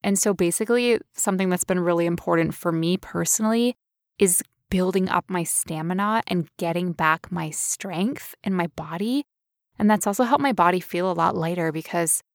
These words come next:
for a while, like, it was feeling really heavy, especially when I had to go up a flight of stairs.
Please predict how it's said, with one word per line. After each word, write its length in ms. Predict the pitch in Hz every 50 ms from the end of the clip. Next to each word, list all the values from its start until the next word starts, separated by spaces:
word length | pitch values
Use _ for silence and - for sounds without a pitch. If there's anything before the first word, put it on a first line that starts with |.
| _ _ _ _ _
for 260 | - - - 202 226
a 80 | 247
while, 420 | 226 180 170 160 165 180 208 226 220
like, 180 | 190 170 - - -
it 100 | 175 170
was 220 | 240 247 - -
feeling 220 | - 277 277 220 -
really 360 | 185 180 170 165 170 170 170
heavy, 400 | 160 151 165 156 156 160 156 151
especially 440 | 156 160 - - - 180 - - 220
when 120 | 220 220 214
I 40 |
had 160 | 190 190 185 -
to 60 | 175
go 60 | 170
up 100 | 160 _
a 60 | 175
flight 240 | - - 165 165 -
of 80 | 170 -
stairs. 600 | - - - - - - - - - - -